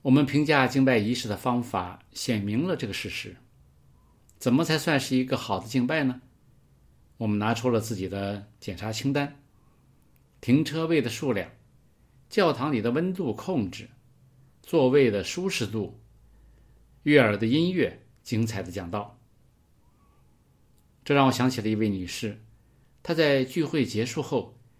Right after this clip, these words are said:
离开教堂之前和牧师握手，说：“牧师，今天讲道很不错。”对方相当自豪地回答：“不要感谢我，你要感谢主。”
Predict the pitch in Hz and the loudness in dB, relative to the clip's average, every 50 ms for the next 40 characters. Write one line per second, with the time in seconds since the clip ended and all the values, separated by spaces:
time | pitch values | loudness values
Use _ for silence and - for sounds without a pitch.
0 | _ _ - 110 123 123 - 120 120 120 117 113 131 117 101 - 101 95 98 95 | _ _ -2 0 0 0 0 0 0 0 0 0 0 -2 -2 -2 -4 -6 -6 -6
1 | 127 113 - - - 101 98 101 110 120 127 254 - - - - - 107 104 104 | -6 -8 -8 -8 -6 -6 -4 -2 -2 -2 -2 -4 -8 -16 -20 -14 -10 -8 -6 -4
2 | 110 113 127 156 143 117 - 147 156 151 110 - - - - - - _ _ _ | -4 -4 -2 -2 -4 -4 -4 -4 -4 -4 -4 -4 -6 -12 -16 -20 -20 _ _ _
3 | _ _ - - 110 107 104 104 101 - - - _ _ _ _ _ _ _ _ | _ _ -12 -6 -2 -2 -2 -2 -4 -8 -14 -20 _ _ _ _ _ _ _ _
4 | _ 139 123 - - 104 110 110 - - - _ _ _ - 131 147 139 131 113 | _ 0 0 0 0 -2 -4 -4 -6 -12 -20 _ _ _ -2 0 0 0 0 -2
5 | 120 117 117 117 117 117 117 117 113 110 - - 90 92 - 120 107 - - - | -2 -2 0 0 0 -2 -2 -2 -4 -6 -10 -12 -12 -8 -6 -6 -6 -6 -8 -10
6 | 92 92 104 - - 113 110 - - - _ _ _ _ _ _ _ _ _ _ | -10 -10 -10 -10 -12 -14 -18 -20 -20 -20 _ _ _ _ _ _ _ _ _ _
7 | _ _ _ _ _ _ _ _ _ _ _ _ _ _ _ _ - - 143 127 | _ _ _ _ _ _ _ _ _ _ _ _ _ _ _ _ 0 2 2 2
8 | 127 127 123 123 127 127 127 131 139 139 - 170 156 151 156 156 143 - - 117 | 2 2 0 2 2 2 2 0 0 -2 -6 -6 -6 -4 -6 -6 -6 -6 -6 -4
9 | 101 101 101 95 98 101 92 92 92 - - - _ _ _ _ _ _ _ _ | -4 -4 -6 -4 -6 -8 -8 -8 -10 -12 -14 -20 _ _ _ _ _ _ _ _
10 | _ _ _ _ - 117 117 110 110 95 - - - 117 101 98 98 - - - | _ _ _ _ -2 0 0 0 -2 -4 -4 -2 -2 -2 -2 -2 -6 -10 -16 -18
11 | - _ _ _ _ _ _ _ 120 117 127 120 - 110 - - - 131 - - | -20 _ _ _ _ _ _ _ -2 0 0 0 -2 -4 -6 -4 -4 -4 -4 -6
12 | 107 | -10